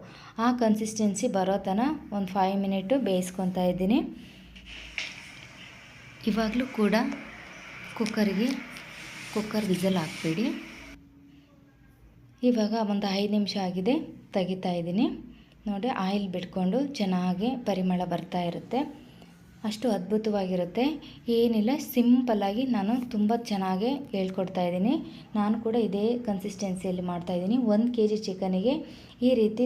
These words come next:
ತೊಗೊಂಡು ಮಾಡ್ತಾಯಿದ್ರೆ, ಈಗ ಮಸಾಲಾನ ಉಪ್ಪು, ಖಾರ ನೋಡಿಕೊಂಡು, ಸ್ವಲ್ಪ ಉಪ್ಪು ಕಮ್ಮಿ ಇತ್ತು ನಂದು, ಅದಕ್ಕೆ ಉಪ್ಪು ಹಾಕ್ಕೊತಾ ಇದ್ದೀನಿ. ಉಪ್ಪು ಹಾಕ್ಕೊಂಡು ಕನ್ಸಿಸ್ಟೆನ್ಸಿ ನೋಡ್ಕೊಳ್ಳಿ. ನಿಮಗೆ ತೆಳು ಬೇಕೋ, ದಪ್ಪ ಬೇಕೋ, ದಪ್ಪ ಇದ್ದರೆ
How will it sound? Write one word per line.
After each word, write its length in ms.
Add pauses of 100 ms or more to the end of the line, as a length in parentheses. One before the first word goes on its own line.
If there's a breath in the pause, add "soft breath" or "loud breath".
(120)
ತೊಗೊಂಡು 380 (100)
ಮಾಡ್ತಾಯಿದ್ರೆ, 560 (540 loud breath)
ಈಗ 100 (480)
ಮಸಾಲಾನ 500 (360)
ಉಪ್ಪು, 260 (220)
ಖಾರ 160 (180)
ನೋಡಿಕೊಂಡು, 520 (580 loud breath)
ಸ್ವಲ್ಪ 220 (140)
ಉಪ್ಪು 180 (100)
ಕಮ್ಮಿ 340
ಇತ್ತು 180 (120)
ನಂದು, 260 (340 loud breath)
ಅದಕ್ಕೆ 260 (120)
ಉಪ್ಪು 200
ಹಾಕ್ಕೊತಾ 440
ಇದ್ದೀನಿ. 260 (320)
ಉಪ್ಪು 180
ಹಾಕ್ಕೊಂಡು 320 (100)
ಕನ್ಸಿಸ್ಟೆನ್ಸಿ 600 (120)
ನೋಡ್ಕೊಳ್ಳಿ. 460 (480 loud breath)
ನಿಮಗೆ 280 (100)
ತೆಳು 180 (100)
ಬೇಕೋ, 240 (180)
ದಪ್ಪ 200 (160)
ಬೇಕೋ, 260 (520 loud breath)
ದಪ್ಪ 200 (100)
ಇದ್ದರೆ 180